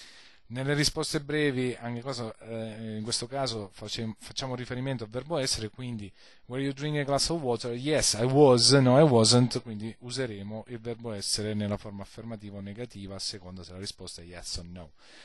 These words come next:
Eh, se c'è un nome di una persona o di più persone, useremo il pronome personale corrispondente. Ron è un maschile, quindi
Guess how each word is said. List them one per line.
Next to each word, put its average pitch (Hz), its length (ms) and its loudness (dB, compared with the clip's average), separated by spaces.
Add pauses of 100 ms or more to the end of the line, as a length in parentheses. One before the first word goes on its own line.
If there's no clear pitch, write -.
(380)
Eh, 131 320 -2
se 156 300 4
c'è 156 260 -2
un 147 220 2
nome 147 260 6
di 135 60 4
una 143 160 8
persona 143 540 0
o 120 40 0
di 123 80 -2
più 147 160 -12
persone, 175 720 2
useremo 120 640 4
il 110 100 2
pronome 117 640 -6
personale 113 440 -8
corrispondente. 98 880 -8
Ron 135 460 -2
è 123 40 0
un 107 80 0
maschile, 135 680 -2
quindi 104 320 -8